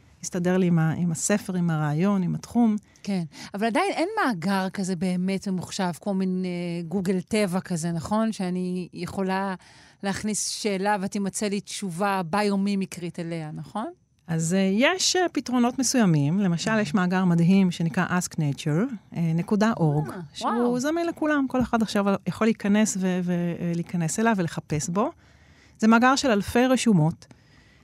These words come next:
Speaker 1: אה, open source, פתוח לכולם, אה, הוקם על ידי, אה, מכון הביומימיקרי האמריקאי. ואת ממש יכולה להיכנס לתוכו, לשאול איך הטבע היה פותר אתגר מסוים, ולקבל אסטרטגיות מהטבע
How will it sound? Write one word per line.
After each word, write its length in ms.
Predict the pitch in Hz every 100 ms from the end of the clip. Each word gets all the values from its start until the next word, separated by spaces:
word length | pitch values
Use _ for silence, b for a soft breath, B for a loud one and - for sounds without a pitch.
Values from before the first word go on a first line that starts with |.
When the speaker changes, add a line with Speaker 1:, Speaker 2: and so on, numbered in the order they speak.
| -
Speaker 1:
אה, 60 | 190 180 180 175 170 170
open 360 | - 233 254 -
source, 280 | 175 170 -
פתוח 340 | 180 226 208
לכולם, 520 | 208 - 190 170 165 175 - -
אה, 40 | 170 170 170 170 175
הוקם 340 | 185 - 202
על 80 | 202
ידי, 400 | 185 185 175 175
אה, 60 |
מכון 320 | 175 165 208 196
הביומימיקרי 500 | 180 180 180 185 190
האמריקאי. 560 | 180 170 - 151 151 170 b b b b b -
ואת 100 | 196
ממש 280 | 220 330 -
יכולה 220 | - 269
להיכנס 400 | 269 233 254 277
לתוכו, 360 | 294 269 269 277 269 _
לשאול 420 | 202 - - 254 262
איך 160 | 208
הטבע 420 | 226 - 233 226 208
היה 120 | 202
פותר 380 | - - 196 196
אתגר 360 | 175 175 190 233
מסוים, 600 | 254 - 269 285 311 339 202
ולקבל 440 | 208 220 220 311
אסטרטגיות 600 | 277 - 220 - 320 339
מהטבע 440 | 302 240 - 294